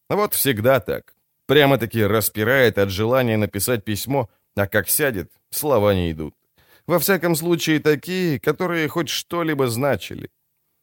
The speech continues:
Он не был даже по-настоящему уверен, что хочет написать, лишь чувствовал, что должен хотеть. Бесспорно, если он когда-нибудь погибнет в бою, у его жены останется куча совершенно пустых,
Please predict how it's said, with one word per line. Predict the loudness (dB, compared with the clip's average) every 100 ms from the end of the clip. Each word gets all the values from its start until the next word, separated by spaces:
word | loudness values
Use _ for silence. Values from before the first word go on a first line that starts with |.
| 2
Он | 4 4 4 2
не | 2
был | 2 0
даже | 0 -2
по-настоящему | -2 0 0 0 2 2 0 -2 -2 -4
уверен, | -4 -2 0 0 2 0 -2
что | -4 -6
хочет | -4 -6 -6 -4
написать, | -4 -2 -4 -2 -2 -4 _ _ _ -4
лишь | -2 -2
чувствовал, | -2 -2 -2 -2 -2 -2
что | -4 -4 -4 -6
должен | -14 -6 0 0 0 -2
хотеть. | -2 -4 -6 -12 -16 _ _ _ -14 -8
Бесспорно, | -2 0 -2 -2 -2 0 0
если | 0 0 -2 -4
он | -2 -2
когда-нибудь | -2 -2 0 0 -2 -2
погибнет | -4 -2 -2 -2 -4
в | -2
бою, | 0 0 0 -2 -2
у | 0
его | 2 2
жены | 2 2 2
останется | 0 0 0 0 -2 -6
куча | -6 -6 -4 -4
совершенно | -4 -4 -4 -4 -4 -2 -2
пустых, | -2 -4 -6 -4 -6